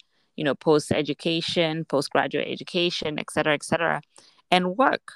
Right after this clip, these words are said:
Let's just talk about how much, how many hours we work a day. I don't know about y'all, but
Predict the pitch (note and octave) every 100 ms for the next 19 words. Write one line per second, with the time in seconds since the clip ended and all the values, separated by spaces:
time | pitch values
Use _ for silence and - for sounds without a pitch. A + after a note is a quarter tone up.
0 | _ - G#3 G#3 G3 G3 F#3 F#3 F3+ E3+
1 | F3 E3+ - - - F#3 G3+ G3+ D#3+ F#3
2 | F#3 D3+ D#3 C#3 D#3 D3 C#3+ C3 C#3+ -
3 | - - - - - - - - - _
4 | - G3+ A#3+ G#3+ E3+ D#3 F3 E3 C#3+ C3